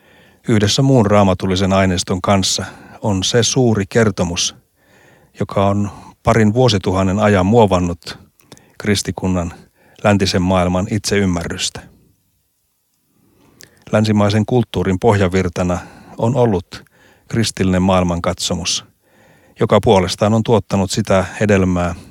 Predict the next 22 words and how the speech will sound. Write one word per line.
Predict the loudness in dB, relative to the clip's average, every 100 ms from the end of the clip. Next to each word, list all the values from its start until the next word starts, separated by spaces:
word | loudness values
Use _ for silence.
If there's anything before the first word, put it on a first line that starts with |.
| -20 _ _ _
jota | -6 0
nyt | 0 2
nautimme | 2 2 2 0
ulkonaisena | 0 0 0 -2 -2 -2 -2
hyvinvointina. | -2 -2 -4 -4 -6 -10 -14 -16 -20 _ _ _ _ _ _ _ _ -20 _ _ _ _ _ _
Tälle | 2 2 2
perustalle | 2 2 0 0 2 2
on | 2
rakennettu | 0 0 -2 -2 -6 -4
tiedettä | 0 2 0 -4 -2
ja | -2 0
taidetta, | -2 -2 -4 -10 -12 -12 -16 _ _ _ -4
kulttuuria | -2 -2 _ -6 -4 -2 -2 -2
ja | -2 -6 -4
moraalia. | -2 0 -2 -6 -12 -14 -18 -20 _ _ _ _ _ _ _ _ _ _ -20 -20 -4
Vaikka | 0 0 0
näistä | 0 0 0
juurista | 2 2 2 -2 -4 -2
ei | 0
enää | 0 0
olisi | -2 -2 -4 -8 -6
tietoinen, | -2 -2 -2 -6 -8